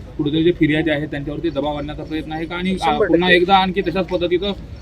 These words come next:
Speaker 1: अ, जे त्यांची लोकप्रियता आहे किंवा हे दाखवण्याचा प्रयत्न केला जातो?
Speaker 2: नाही, आत्तापर्यंत लोकप्रियतेचाच विषय आहे हा. त्यांना चुकीची कामं केलेल्या आरोपींची लोकप्रियता
Speaker 1: हा.
Speaker 2: कमी नाही होऊ द्यायची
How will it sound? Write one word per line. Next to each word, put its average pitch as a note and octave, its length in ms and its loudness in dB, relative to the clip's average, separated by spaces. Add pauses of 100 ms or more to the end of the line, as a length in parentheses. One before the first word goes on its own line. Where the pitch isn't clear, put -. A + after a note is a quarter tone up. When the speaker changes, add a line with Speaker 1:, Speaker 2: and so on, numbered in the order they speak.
Speaker 1:
अ, D#3+ 200 4
जे D#3+ 80 8
त्यांची F3 260 8
लोकप्रियता E3+ 420 8
आहे D3+ 180 0
किंवा D#3+ 240 2
हे F#3+ 60 6
दाखवण्याचा G3 420 4
प्रयत्न F3+ 260 4
केला D#3+ 180 4
जातो? B2+ 160 -4
Speaker 2:
नाही, G3+ 240 -8
आत्तापर्यंत G#3+ 600 -2
लोकप्रियतेचाच G#3 840 -4
विषय G3 260 0
आहे D3 200 2
हा. E3 180 -4 (520)
त्यांना D#3+ 260 0
चुकीची A#3 420 -2
कामं A3+ 440 0 (500)
केलेल्या G#3 400 -2 (440)
आरोपींची G#3+ 540 0
लोकप्रियता G#3 600 2 (360)
Speaker 1:
हा. C3 60 -6
Speaker 2:
कमी A3 320 4
नाही A#3 140 4
होऊ F3+ 160 0
द्यायची D3+ 340 0